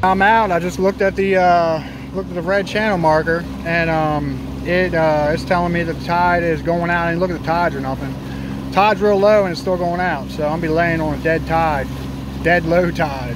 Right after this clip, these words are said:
which is, like, horrible. So, two foot, and I mean, I'm in the channel as much as you can get, and it's still rolling out.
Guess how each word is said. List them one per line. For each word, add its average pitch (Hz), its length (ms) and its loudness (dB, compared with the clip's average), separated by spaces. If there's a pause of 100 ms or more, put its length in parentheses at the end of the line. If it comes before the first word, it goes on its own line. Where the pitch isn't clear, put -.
which 135 140 -6
is, 135 140 -6
like, 135 140 -4
horrible. 139 500 -2 (260)
So, - 60 -4
two 131 140 -2
foot, 185 360 0 (460)
and 143 100 -4
I 143 60 -6
mean, 147 160 -4
I'm 156 140 -2
in 165 100 -2
the 156 80 -4
channel 175 440 -2
as 135 120 -4
much 156 140 -2
as 139 140 -6
you 156 100 -2
can 147 100 -4
get, 151 260 0 (120)
and 139 120 -6
it's 131 80 -6
still 165 240 0
rolling 151 340 2
out. 135 280 -2